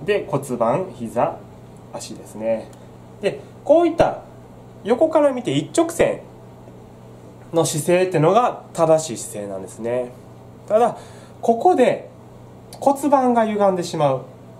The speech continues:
で、骨盤っていうのはやや前に倒れているのが正常なんですけども、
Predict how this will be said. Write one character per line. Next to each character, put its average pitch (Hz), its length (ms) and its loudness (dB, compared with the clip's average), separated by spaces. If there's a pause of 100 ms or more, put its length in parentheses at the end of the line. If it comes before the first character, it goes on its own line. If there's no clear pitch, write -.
(300)
で、 - 160 -6
骨 - 280 0
盤 330 200 4
っ - 20 -2
て - 80 -2
い - 20 2
う - 40 6
の 254 60 4
は 147 60 4
や 226 140 4
や - 340 0 (200)
前 202 360 2
に 202 160 -2
倒 147 180 4
れ 143 80 0
て 147 100 -4
い 135 40 2
る 131 60 -2
の 123 100 -2
が 214 140 4
正 113 260 0
常 120 180 2
な 110 80 0
ん 104 60 -6
で 98 60 -10
す - 100 -16
け 95 60 -16
ど 95 120 -14
も、 135 320 2